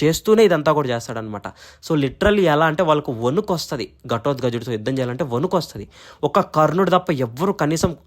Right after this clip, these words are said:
ఆ, అంటే, ఆ, అశ్వత్థామ కూడా బాగానే ఫైట్ చేస్తాడు. మిగతా వాళ్ళంతా కనీసం ఒక్క రోజు కూడా నిలవలేకపోతారనమాట ఘటోత్కచుడి ముందు. అంత దారుణమైన యుద్ధం అయితే చేస్తాడనమాట. దాని తర్వాత ఇంకా కర్ణుడికి ఏ ఛాన్స్ లేక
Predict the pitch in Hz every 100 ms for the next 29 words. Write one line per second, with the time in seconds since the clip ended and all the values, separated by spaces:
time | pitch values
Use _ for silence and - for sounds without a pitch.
0 | - 127 120 151 - 135 113 110 160 143
1 | 156 156 127 123 123 113 110 110 - 110
2 | - - - _ 165 175 196 185 170 170
3 | 214 160 185 196 151 - 208 202 190 185
4 | 156 143 143 135 120 117 110 104 104 113
5 | 113 110 110 113 107 104 104 131 175 202
6 | - 185 120 135 143 147 139 113 120 110
7 | 143 110 - 104 101 98 95 202 - -
8 | - - 139 151 156 143 - 123 135 143
9 | 123 113 135 160 147 139 139 120 - 233